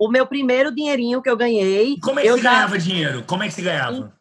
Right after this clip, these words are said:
Speaker 1: En-, então, eu ganhava dinheiro, é, fazendo eventos. Então, por exemplo, eu ia pra eventos, fazer, é, era tipo presença vip, só que não era, porque naquela época eu não era vip de nada. E... e também divulgando, né?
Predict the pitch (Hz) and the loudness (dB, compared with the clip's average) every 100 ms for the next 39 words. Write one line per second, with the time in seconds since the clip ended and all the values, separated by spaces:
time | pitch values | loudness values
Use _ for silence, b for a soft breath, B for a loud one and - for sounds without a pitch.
0 | _ _ 247 277 294 226 180 202 220 240 | _ _ -6 -2 2 2 2 0 0 0
1 | 226 226 208 247 220 185 180 - 185 180 | 2 0 -2 -2 -2 -2 -2 2 2 2
2 | 175 202 202 220 226 233 208 196 185 196 | 0 -4 -6 -4 -4 -2 -4 -6 -8 -8
3 | 254 269 _ _ _ _ 190 202 202 220 | -10 -12 _ _ _ _ -4 0 0 0
4 | 220 214 185 190 202 208 208 220 196 214 | 0 -2 -2 -2 0 2 2 0 0 -6
5 | 262 262 196 208 196 214 - 196 196 214 | -4 -6 -6 -4 -4 -6 -6 -4 -2 0
6 | 220 226 233 247 302 277 233 247 269 190 | -2 -4 -10 -2 0 0 -2 -4 -6 -6
7 | 220 226 277 277 302 - 269 277 - 277 | -6 -6 -8 -8 -4 0 2 0 -2 -4
8 | 269 277 269 254 247 285 285 - 247 262 | 0 2 2 2 -2 -8 -10 -8 -6 -2
9 | 277 285 226 240 - 277 254 185 170 160 | -2 -2 -4 -8 -8 -2 0 0 -4 -10
10 | _ b b b _ 233 247 254 247 240 | _ b b b _ -8 -6 -6 -6 -6
11 | 233 202 175 _ - 226 _ _ 262 254 | -6 -6 -8 _ -10 -10 _ _ -2 0
12 | 254 233 294 262 247 220 180 180 185 | 0 -2 0 0 0 0 0 -2 -2